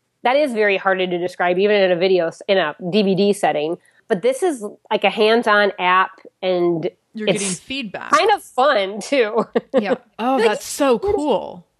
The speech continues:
Speaker 1: Yeah, and if you go to L V dot com, I will say it's not the cheapest contraption in the world, but I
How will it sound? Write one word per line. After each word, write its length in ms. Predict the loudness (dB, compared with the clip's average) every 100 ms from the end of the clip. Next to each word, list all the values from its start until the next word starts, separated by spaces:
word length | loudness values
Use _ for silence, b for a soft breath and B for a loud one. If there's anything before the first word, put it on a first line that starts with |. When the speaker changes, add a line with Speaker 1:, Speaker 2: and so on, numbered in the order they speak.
| _ _
Speaker 1:
Yeah, 240 | 0 2 2
and 100 | 2
if 160 | 0
you 100 | 0
go 140 | 0 0
to 80 | 0
L 220 | 0 0
V 240 | 0 -2 0
dot 280 | 0 -2 -6
com, 240 | -4 -2 0
I 100 | 0
will 220 | 0 -2
say 220 | 0 0
it's 220 | 0 -4
not 320 | -2 -2 -2 -2
the 260 | 0 0 -4 -8
cheapest 380 | -2 0 0 -2
contraption 520 | -2 0 -4 -4 -2
in 80 | 2
the 80 | 2
world, 340 | 2 2 0 b b b _
but 240 | 0 0 2
I 180 | -2